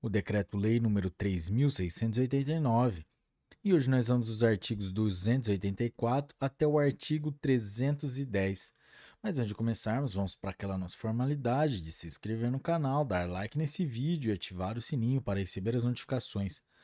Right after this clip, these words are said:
Vamos lá? Artigo duzentos e oitenta e quatro. Não será permitido o emprego de força, salvo a indispensável no caso de resistência ou de tentativa de fuga do preso.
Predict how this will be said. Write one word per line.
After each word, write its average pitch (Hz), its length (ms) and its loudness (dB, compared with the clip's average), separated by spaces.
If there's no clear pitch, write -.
Vamos 113 260 2
lá? 123 260 0
Artigo 123 340 -2
duzentos 127 360 0
e - 20 2
oitenta 127 300 0
e 120 80 2
quatro. 92 420 -2
Não 123 300 4
será 120 340 2
permitido 104 840 0
o 87 80 -4
emprego 117 420 0
de 117 140 0
força, 110 440 0
salvo 107 680 2
a 107 160 0
indispensável 143 1120 2
no 95 120 -2
caso 117 400 0
de 87 140 -4
resistência 113 880 -2
ou 143 220 2
de 151 140 -8
tentativa 151 580 0
de 143 100 -2
fuga 180 460 0
do 165 100 2
preso. 87 380 -6